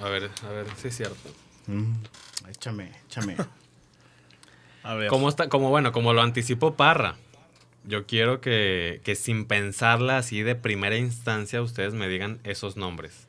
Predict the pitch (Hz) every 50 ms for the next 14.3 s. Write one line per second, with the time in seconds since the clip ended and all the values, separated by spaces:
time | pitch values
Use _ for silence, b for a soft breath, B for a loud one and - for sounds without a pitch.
0 | _ - - 127 143 151 - - - - - _ - 127 117 - 151 165 196 208
1 | 202 - - - - 123 120 123 127 131 143 156 147 131 117 - - - 123 104
2 | 95 92 92 92 - - - - - - 139 131 120 107 98 - - 110 104 101
3 | 98 107 110 107 104 110 131 147 160 160 156 147 131 104 98 90 104 110 117 120
4 | 113 101 117 107 113 120 139 147 143 180 180 165 151 151 156 156 151 156 165 147
5 | - - 156 156 139 147 151 151 156 160 151 - - 156 151 - - 160 156 151
6 | 131 120 110 117 127 131 143 147 135 131 113 113 110 117 123 127 131 117 113 98
7 | 110 110 113 120 117 117 123 120 117 113 107 101 95 87 80 - - - - B
8 | B B B B B B B B B B B B B B - 123 123 120 - -
9 | - - _ _ _ _ _ 139 135 131 - - 180 185 202 196 190 - - -
10 | - - - 226 240 233 226 - 247 233 - 175 147 - 165 170 175 175 147 135
11 | 123 139 143 139 123 98 78 - - - - _ _ _ _ _ _ _ _ _
12 | _ _ _ _ _ _ - 127 127 135 139 135 143 170 202 247 - - _ _
13 | _ _ _ _ _ - 123 117 101 - - - - - _ _ _ _ - 120
14 | 117 110 104 95 92 -